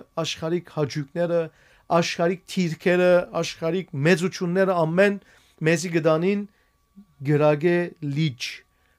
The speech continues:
բայց երբ մենք Աստուծո կամքը կգտարենք,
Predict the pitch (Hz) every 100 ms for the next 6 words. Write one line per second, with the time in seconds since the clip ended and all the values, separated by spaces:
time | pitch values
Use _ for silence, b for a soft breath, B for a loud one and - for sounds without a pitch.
0 | - 156 151 - 156 156 160 156 143 143
1 | 160 139 143 123 151 143 131 143 127 131
2 | 131 127 131